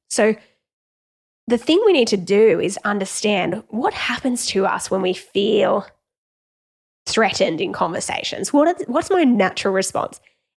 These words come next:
And therefore, once I know that, what can I do about that? Because if you have identified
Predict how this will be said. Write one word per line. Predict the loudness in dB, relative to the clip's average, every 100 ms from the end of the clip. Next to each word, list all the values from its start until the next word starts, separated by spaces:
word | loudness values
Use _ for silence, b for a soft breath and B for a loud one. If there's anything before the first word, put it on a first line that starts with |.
| -2
And | 0 2
therefore, | 0 0 0
once | 0 0
I | 0
know | 0 2
that, | 2 2 2
what | 2
can | 0 -4
I | -6
do | -8 -4 -2 2
about | 2 0 -4 -6
that? | -12 -14 _ _ _ _ _ _ _ _ -2
Because | 2 2
if | 2 0
you | 0 2 2
have | 2 0
identified | 0 0 0 0 0 0 -4